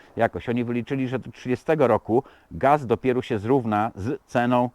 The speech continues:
jak gdyby, mm, z kosztem ogrzewania domu dopiero w trzydziestym roku, czyli za sześć lat,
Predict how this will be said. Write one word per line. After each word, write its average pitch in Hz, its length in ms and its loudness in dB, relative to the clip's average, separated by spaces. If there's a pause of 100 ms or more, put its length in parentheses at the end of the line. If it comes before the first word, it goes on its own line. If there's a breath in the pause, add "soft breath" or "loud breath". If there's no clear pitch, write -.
(260 soft breath)
jak 104 180 -4
gdyby, 113 400 0
mm, 98 540 -4
z - 180 -20
kosztem 156 360 0
ogrzewania 117 460 -2
domu 127 320 -2
dopiero 120 300 -6
w - 60 -16
trzydziestym 120 520 -4
roku, 123 400 0 (300 loud breath)
czyli 131 260 0
za 131 200 0
sześć - 580 -4 (180)
lat, 113 380 0